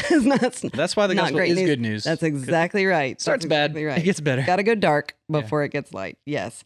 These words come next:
Speaker 1: Okay, and so at the bottom of the page on Romans six twenty-three, you're going to write Romans five eight. Romans five eight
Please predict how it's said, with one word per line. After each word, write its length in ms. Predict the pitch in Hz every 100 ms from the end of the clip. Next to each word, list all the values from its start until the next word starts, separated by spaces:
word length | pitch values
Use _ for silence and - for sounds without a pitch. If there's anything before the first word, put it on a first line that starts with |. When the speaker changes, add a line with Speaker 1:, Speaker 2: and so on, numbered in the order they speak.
| - 175 175
Speaker 1:
Okay, 300 | 185 196 220
and 160 | 190
so 240 | - 196 180 -
at 140 | 196
the 60 | 196
bottom 400 | 175 190 226 247
of 260 | 202 190 180
the 80 |
page 360 | 180 170 160 156
on 200 | - 160
Romans 320 | 160 165 160
six 280 | - 214 -
twenty-three, 680 | - 196 165 147 131 120 175 - _ _ _ - _
you're 180 | 170 185
going 200 | 208 196
to 120 | 185
write 340 | 170 165 170
Romans 480 | 165 170 175 170 165 -
five 500 | - 175 175 175 160 -
eight. 420 | 160 131 - - _ _ _ _ _ _ _
Romans 400 | 165 175 180 170
five 460 | - 165 156 175 170 -
eight 440 | 143 160 - -